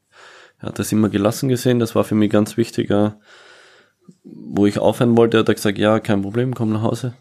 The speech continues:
Das war für ihn alles voll okay und das war für mich auch wichtig. Ich, ich war ja selber Trainer in der U neun in Hornstetten und, boah, das, Väter sind oft schon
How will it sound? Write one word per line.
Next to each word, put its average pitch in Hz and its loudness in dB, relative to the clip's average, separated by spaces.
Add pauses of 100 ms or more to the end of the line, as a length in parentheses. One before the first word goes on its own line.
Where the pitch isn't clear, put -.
(200)
Das - -12
war 95 0
für 104 0
ihn 104 -2
alles 104 -2
voll 104 0
okay 107 2
und 107 4
das 98 -2
war 101 -2
für - -6
mich 101 -2
auch 98 -4
wichtig. - -4
Ich, 95 -6 (920)
ich 107 -10
war 104 6
ja 104 4
selber 110 4
Trainer 110 2
in 104 4
der 101 -2 (220)
U - -6
neun 104 0
in 104 0
Hornstetten 104 -2
und, 101 -2 (400)
boah, - -10
das, 98 -4
Väter - -2
sind 107 0
oft 104 -4
schon 117 2